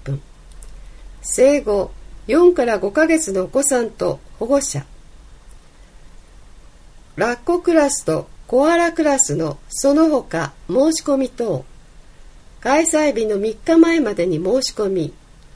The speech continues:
ハニポンチャレンジ対象事業。表終わります。五歳児健康相談を実施中。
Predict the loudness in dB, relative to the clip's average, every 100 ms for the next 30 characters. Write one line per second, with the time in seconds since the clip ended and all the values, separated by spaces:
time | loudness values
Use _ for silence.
0 | -20 -20 -20 -20 -20 -20 -4 2 2 4
1 | 2 4 2 2 2 0 -4 -2 -2 0
2 | 0 0 0 -4 -6 -6 -8 -16 -20 -20
3 | -20 -20 -20 -20 -12 2 4 4 -2 -6
4 | -4 0 0 0 -2 -2 -6 -6 -14 -20
5 | -20 -20 -20 -20 -20 -20 -20 -20 -20 -20
6 | -20 -20 -20 -20 -20 -20 -20 -20 -20 -20
7 | -20 -20 -14 0 0 4 4 4 2 -2
8 | 0 4 4 2 0 0 2 2 2 0
9 | 0 -2 -4 -6 -6 -8 -6 -4 -4 -6